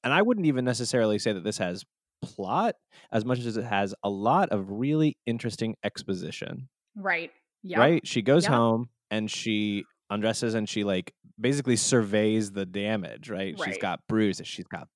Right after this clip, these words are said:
Speaker 1: bites, she, her hair's all disheveled.
Speaker 2: Oof.
Speaker 1: Liz, holy shit.
Speaker 2: What?
Speaker 1: I, I had, like, a Sherlock Holmesian style,
Speaker 2: <gasps>
Speaker 1: like, memory palace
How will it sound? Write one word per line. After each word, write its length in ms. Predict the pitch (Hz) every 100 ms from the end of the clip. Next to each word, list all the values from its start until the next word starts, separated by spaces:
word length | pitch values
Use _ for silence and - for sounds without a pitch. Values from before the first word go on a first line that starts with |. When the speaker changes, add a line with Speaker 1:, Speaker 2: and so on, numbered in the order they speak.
| -
Speaker 1:
bites, 340 | 104 90 -
she, 120 | - -
her 140 | -
hair's 320 | - 120 117
all 100 | 104
disheveled. 440 | 98 95 101 98 165
Speaker 2:
Oof. 300 | - - -
Speaker 1:
Liz, 260 | 196 180
holy 260 | 113 196 165
shit. 400 | - 233 196 117 _
Speaker 2:
What? 300 | - 262 277 - _ _ _ _ _ -
Speaker 1:
I, 160 | 151 - _ -
I 240 | 135 156
had, 640 | 185 165 147 127 123 127 127 _ _ -
like, 280 | 123 107 - -
a 100 | 110
Sherlock 680 | - - 131 135 135 127
Holmesian 680 | - 123 123 123 120 117 113
style, 720 | - - 110 107 107 101 98 -
Speaker 2:
<gasps> 40 |
Speaker 1:
like, 420 | 269 320 101 92 - -
memory 720 | 107 104 110 113 113 110 101
palace 680 | 101 - 101 95 95 - -